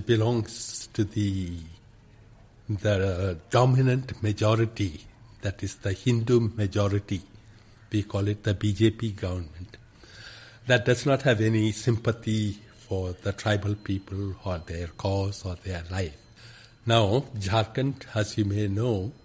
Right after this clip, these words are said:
is perhaps the richest state minerally speaking in the whole country. It's a small state, but twenty-six percent of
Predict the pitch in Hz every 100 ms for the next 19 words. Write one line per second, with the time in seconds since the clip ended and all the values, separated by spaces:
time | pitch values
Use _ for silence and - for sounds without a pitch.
0 | - - - 127 - - 113 120 - 127
1 | 117 117 - 143 - - - - - 123
2 | 117 107 107 110 117 110 117 107 - 110
3 | 101 98 85 90 95 95 95 98 - 95
4 | 90 - 90 - - - - - - -
5 | 104 107 95 - 110 120 110 - 117 101
6 | - - 98 - 127 127 143 - - 131
7 | - - 107 - 110 110 95